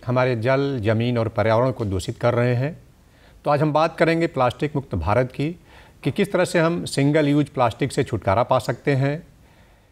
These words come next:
बेहतर विकल्प क्या है और किस तरह की चुनौतियां हैं। इन तमाम बिंदुओं पर बातचीत करने के लिए आज हमारे साथ हैं काशी हिंदू विश्वविद्यालय की पर्यावरण वैज्ञानिक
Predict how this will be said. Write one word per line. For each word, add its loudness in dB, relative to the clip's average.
बेहतर 0
विकल्प 0
क्या 2
है 2
और 2
किस -2
तरह 0
की 0
चुनौतियां 2
हैं। -6
इन 0
तमाम 0
बिंदुओं 2
पर -2
बातचीत -2
करने -2
के -8
लिए -2
आज 0
हमारे -2
साथ -2
हैं -4
काशी 0
हिंदू 2
विश्वविद्यालय 0
की -4
पर्यावरण 0
वैज्ञानिक 0